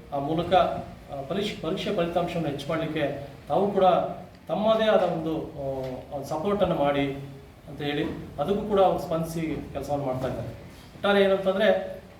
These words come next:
ಆ, ಮಕ್ಕಳ ಶಿಸ್ತು ಇರ್ಬೋದು, ಶಾಲೆಗೆ ಅದರಲ್ಲಿ ವಿಶೇಷವಾಗಿ ನೋಡ್ತಾ ಇದ್ದೀವಿ ನಾವು. ಹ್ಮ್, ನಾನು ಶಾಲೆಗೆ ಹೋದಾಗ ರಿಸಲ್ಟನ್ನು ತೆಗೆದು ನೋಡಿದಾಗ ವಿದ್ಯಾರ್ಥಿ, ಅದರಲ್ಲಿ ಹುಡುಗರು, ಹುಡುಗರದ್ದು ಭಾಳಷ್ಟು ಸಮಸ್ಯೆ ನಮಗೆ.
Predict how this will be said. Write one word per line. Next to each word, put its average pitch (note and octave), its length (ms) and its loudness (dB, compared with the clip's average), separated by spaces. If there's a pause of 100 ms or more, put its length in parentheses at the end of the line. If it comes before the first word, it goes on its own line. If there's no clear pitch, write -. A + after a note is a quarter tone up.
(220)
ಆ, D#3 260 -6 (600)
ಮಕ್ಕಳ G3+ 360 2 (520)
ಶಿಸ್ತು F#3 400 -2
ಇರ್ಬೋದು, F3 680 -2 (680)
ಶಾಲೆಗೆ E3+ 360 4
ಅದರಲ್ಲಿ G#3+ 220 2
ವಿಶೇಷವಾಗಿ G3+ 480 0
ನೋಡ್ತಾ F3+ 260 0
ಇದ್ದೀವಿ C3 300 0
ನಾವು. A#2+ 120 -6
ಹ್ಮ್, C3+ 960 -8
ನಾನು C#3 160 0
ಶಾಲೆಗೆ F3 300 4
ಹೋದಾಗ F3+ 200 2 (680)
ರಿಸಲ್ಟನ್ನು G3+ 460 2
ತೆಗೆದು F#3+ 280 2
ನೋಡಿದಾಗ F#3+ 340 2
ವಿದ್ಯಾರ್ಥಿ, F3+ 1080 -4
ಅದರಲ್ಲಿ F#3+ 300 0
ಹುಡುಗರು, F3+ 280 2
ಹುಡುಗರದ್ದು G3+ 720 -2
ಭಾಳಷ್ಟು F#3 400 2
ಸಮಸ್ಯೆ D3+ 360 -4
ನಮಗೆ. A#2+ 360 -8